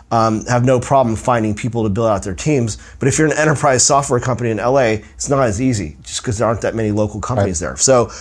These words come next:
Speaker 1: but we ultimately got comfortable, and then we made, um, what we call a core commitment to Mucker's new fund.
Speaker 2: Got
Speaker 1: So,
Speaker 2: it.
Speaker 1: you know, pilots do migrate up
Speaker 2: Right.
Speaker 1: to core.
Speaker 2: Right. So, change directions just a bit. Um,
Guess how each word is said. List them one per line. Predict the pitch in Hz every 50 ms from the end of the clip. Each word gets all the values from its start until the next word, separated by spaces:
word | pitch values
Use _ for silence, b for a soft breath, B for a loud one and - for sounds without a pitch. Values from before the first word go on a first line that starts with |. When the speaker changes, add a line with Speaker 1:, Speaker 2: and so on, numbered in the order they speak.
| B B B
Speaker 1:
but | - 175
we | 180 196
ultimately | 214 214 208 196 185 165 147
got | 143 131 123
comfortable, | - 139 135 - - 113 127 131
and | 131 131
then | 127 123 127
we | 131 131
made, | 127 127 127 120 120 120 - -
um, | 120 113 110 113 110 107 123
what | 123 120 123
we | 123 120 107
call | - - 123 117
a | 107 117
core | - - - 120 117 107
commitment | - 107 110 113 107 113 117 113 101 -
to | - 113 104 98 95 B B B B B -
Mucker's | 110 110 98 107 110 101 87
new | 107 107 92
fund. | - 98 85 82 90 92 - - - - -
Speaker 2:
Got | 110 104
Speaker 1:
So, | 104 110 110 107 107
Speaker 2:
it. | 139
Speaker 1:
you | 135
know, | 127 107 101 110 104 165 170 131
pilots | - - 147 139 131 113 - -
do | 123 107 131 135 135 123
migrate | 107 110 117 113 101 107 110 104 107 110
up | 113 110
Speaker 2:
Right. | - -
Speaker 1:
to | 113
core. | 98 - - 107 92 85 80 - - -
Speaker 2:
Right. | 98 98 92 - - _ _ _ _ _ _ _ b b b b b b b b _ _ _ _
So, | - - - 147 135 131 - - _ _ _ _ _ _ _ _ _ _ _ _ _ _ _ -
change | - 143 147 143 127 -
directions | 131 120 117 113 - - 117 101 92 -
just | - 104 - -
a | 104
bit. | 87 - 101 101 92 85 - _ _
Um, | - 101 95 90 87